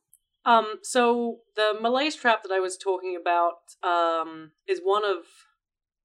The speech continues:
well, that was originally in the first iteration of this research project, which is called Bioscan, which stands for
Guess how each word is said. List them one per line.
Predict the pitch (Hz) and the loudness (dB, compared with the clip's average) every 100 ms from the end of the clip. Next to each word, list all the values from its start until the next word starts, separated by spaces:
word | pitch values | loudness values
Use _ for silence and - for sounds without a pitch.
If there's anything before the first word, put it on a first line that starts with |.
| _ _ _ _ _ _ - | _ _ _ _ _ _ -6
well, | 170 | -4
that | 170 | -2
was | 170 - | -4 -6
originally | 185 240 208 196 175 165 | -2 -2 -2 -2 0 -2
in | 170 | -2
the | 170 | -8
first | - 190 185 - - | -4 -4 -4 -10 -10
iteration | 175 165 160 156 - | -4 -4 -4 -8 -10
of | 156 147 | -12 -10
this | 156 - - | -10 -10 -14
research | 165 156 156 147 - | -12 -12 -12 -14 -8
project, | 156 151 151 | -8 -8 -10
which | 170 165 | -14 -16
is | - | -10
called | 170 160 | -10 -6
Bioscan, | 151 147 151 156 - 147 143 156 | -4 -2 -4 -10 -10 -8 -8 -10
which | 165 | -14
stands | - 156 151 | -14 -14 -12
for | - 151 | -10 -10